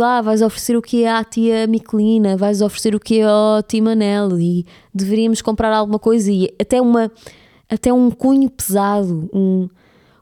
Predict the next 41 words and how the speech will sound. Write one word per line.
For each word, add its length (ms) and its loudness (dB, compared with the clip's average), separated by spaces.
uma 180 2
chatice 760 -2
de 80 -2
ter 220 -4
que 120 -6
ir 60 -6
comprar 400 -2
aquelas 440 -2
prendas 440 0
àquelas 420 0
pessoas 260 -2
que 120 0
não 280 2
sei 300 -2
o 40 -2
que 100 -4
é 20 -4
que 100 -4
lhes 120 0
vou 220 0
oferecer. 480 -4
Portanto, 320 -4
aquilo 340 0
que 100 -8
seria 340 0
interessante 720 -2
de 440 -2
um, 320 -2
um 80 0
momento 340 0
de 120 0
dádiva, 720 -2
de 520 0
oferecer 420 -4
qualquer 280 -6
coisa 280 -2
a 20 -2
alguém 200 -2
que 100 -8
gostamos, 600 -4
materializou-se 1300 0